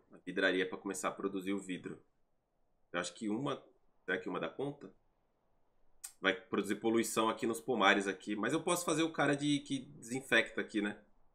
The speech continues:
E tira a poluição depois. Não quero usar essa célula porque é célula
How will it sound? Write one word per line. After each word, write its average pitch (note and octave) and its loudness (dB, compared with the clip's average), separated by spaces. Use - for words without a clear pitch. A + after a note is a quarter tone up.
E G2+ -18
tira A2+ 2
a A2 2
poluição A#2 0
depois. G#2 -4
Não G2+ 0
quero G2 6
usar F#2+ 4
essa F#2+ 2
célula G2 2
porque - -4
é F#2 4
célula F#2+ 0